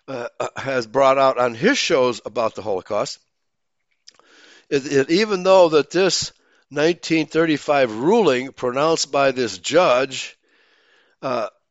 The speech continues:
stated that it was immoral literature, the Bern Supreme Court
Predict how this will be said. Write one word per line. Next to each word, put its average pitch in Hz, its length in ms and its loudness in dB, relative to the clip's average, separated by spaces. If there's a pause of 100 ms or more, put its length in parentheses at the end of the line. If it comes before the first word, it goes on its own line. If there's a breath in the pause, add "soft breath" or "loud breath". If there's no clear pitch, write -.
(460)
stated 170 800 0
that 147 220 4
it 139 120 0
was 180 400 4
immoral 120 500 0
literature, 110 580 -6 (640 soft breath)
the 123 120 -8
Bern 214 420 4
Supreme 165 640 -2
Court 165 760 0